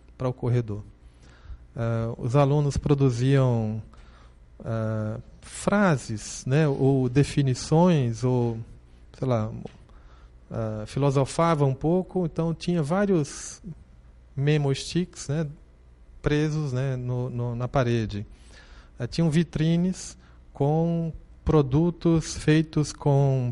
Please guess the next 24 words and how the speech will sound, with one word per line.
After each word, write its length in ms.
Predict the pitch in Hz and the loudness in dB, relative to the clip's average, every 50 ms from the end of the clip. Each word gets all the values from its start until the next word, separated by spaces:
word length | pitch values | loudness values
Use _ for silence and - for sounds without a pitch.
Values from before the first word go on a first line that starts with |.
| - - | -2 0
palito 400 | 143 131 123 135 151 143 - 139 | 0 2 4 2 2 2 0 -2
de 120 | 127 127 | -4 -2
picolé, 720 | - 131 123 - - 120 113 120 139 151 156 151 151 147 143 - - | -4 -6 -6 -4 -2 -2 0 0 0 0 2 2 0 0 -2 -4 -8
com, 680 | - - 135 131 131 127 127 123 120 117 120 120 120 127 127 - - | -6 -4 -2 -2 0 -2 -2 -4 -4 -6 -8 -10 -10 -12 -12 -10 -6
ah, 460 | 127 120 120 117 117 117 117 113 113 123 - - - - - - - | -4 -2 -2 -2 -2 -4 -4 -4 -6 -8 -12 -16 -20 -20 -20 -20 -16
sucata, 1040 | - - - 135 120 - - 147 151 160 160 156 - - - 151 151 151 151 147 - - - - | -12 -8 -6 -6 -6 -2 0 2 2 4 2 0 -2 -4 -2 0 0 0 0 -4 -6 -10 -14 -12
né? 180 | 120 131 143 147 - - - - - - - - - - - - | -10 -8 -8 -8 -10 -16 -20 -20 -20 -20 -20 -20 -20 -20 -12 -8
Então, 200 | 127 - 165 170 | -2 0 2 2
eles 120 | 170 170 | 2 0
sempre 380 | - - - - 220 226 - - | -4 -6 0 0 0 0 0 -8
tinham 180 | - - - | -4 0 0
essa 200 | 185 170 - 175 | 0 2 0 0
preocupação 840 | 165 170 170 170 - - 156 147 - - - - 165 170 180 180 175 | 2 2 0 0 0 -2 -2 -2 -2 -6 -6 -4 -2 -2 0 -2 -2
de 380 | 156 147 156 165 175 180 170 - - - - - - - - - - - - - - | -2 -2 0 0 0 -2 -4 -6 -10 -20 -20 -20 -20 -20 -20 -20 -20 -20 -20 -10 -2
publicizar, 880 | - 180 170 147 156 160 - - - 143 127 117 117 143 151 170 175 160 | 0 0 2 2 2 0 0 -2 -2 -2 -2 0 2 0 0 2 0 0
né, 180 | 147 135 139 143 | -2 -2 -2 -2
o 60 | 143 | -4
que 140 | - - 156 | -4 -8 -10
tava 320 | - - 135 131 131 139 | -8 -6 -6 -4 -4 -4
dentro 280 | 135 123 123 127 127 - | -4 -2 -4 -4 -4 -4
da 120 | - 131 | -6 -6
sala 300 | 127 - - 131 131 131 | -6 -4 -4 -4 -2 -2
de 120 | 131 123 127 | -2 -2 -2
aula. 320 | 113 107 107 110 110 113 | -2 -2 -4 -8 -12 -14